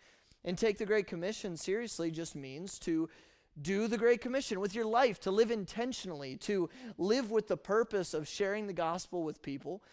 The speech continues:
so that they can get saved and then become a disciple of Christ. And we saw that that's not just something that pastors are to do or deacons or missionaries. It's something that God calls every Christian to do, to do the Great Commission, to,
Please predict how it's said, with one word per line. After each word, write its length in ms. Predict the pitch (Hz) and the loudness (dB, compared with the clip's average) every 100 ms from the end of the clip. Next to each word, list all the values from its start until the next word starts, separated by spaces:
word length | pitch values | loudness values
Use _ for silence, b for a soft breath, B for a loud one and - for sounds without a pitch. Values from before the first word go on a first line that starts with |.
| B B | B B
so 260 | - 202 | 4 4
that 160 | 180 170 | 4 2
they 120 | 185 | 0
can 160 | 185 202 | -2 -2
get 120 | 190 | -4
saved 420 | - 180 165 170 | -2 0 0 0
and 120 | 160 | -2
then 140 | 160 156 | -4 -4
become 260 | 151 160 | -6 -6
a 60 | 147 | -8
disciple 460 | 131 - 135 - 226 | -8 -6 -6 -8 -14
of 100 | - | -14
Christ. 460 | 117 123 - - B B B | -16 -14 -14 -16 B B B
And 160 | 160 180 | -2 0
we 100 | 185 | 0
saw 300 | - 214 214 | 2 4 4
that 100 | 175 | 4
that's 220 | 190 185 | 0 2
not 140 | 214 185 | -2 -2
just 200 | 190 - | -4 0
something 440 | 202 196 196 180 | 0 0 -4 -2
that 180 | 160 143 B B | -2 -2 B B
pastors 580 | - 196 196 - 214 175 | 0 2 2 0 -2 0
are 80 | 180 | -2
to 140 | - | -2
do 300 | 156 165 196 | -2 2 4
or 340 | 208 156 147 147 B B 151 | 4 2 -2 -6 B B -6
deacons 500 | 185 202 208 208 180 | -4 -2 -2 -2 -2
or 120 | 156 | -2
missionaries. 800 | 165 190 - 185 151 143 185 - B - | -2 -4 -2 -2 -2 -4 -6 -8 B -4
It's 180 | 190 | -2
something 340 | - 240 247 220 | 0 0 2 2
that 120 | 190 | 2
God 200 | 208 220 | 2 2
calls 240 | 220 214 | 2 4
every 220 | 240 302 285 | 4 2 0
Christian 400 | 190 165 156 139 | -2 -2 -4 -8
to 80 | |
do, 240 | 117 104 - b b b b b | -10 -12 -14 b b b b b
to 80 | 190 | -4
do 120 | 180 | -2
the 100 | 175 | 0
Great 200 | 165 156 | 0 -2
Commission, 480 | - 143 139 139 127 | -2 -10 -10 -10 -8
to, 320 | - 156 147 | -2 -2 -2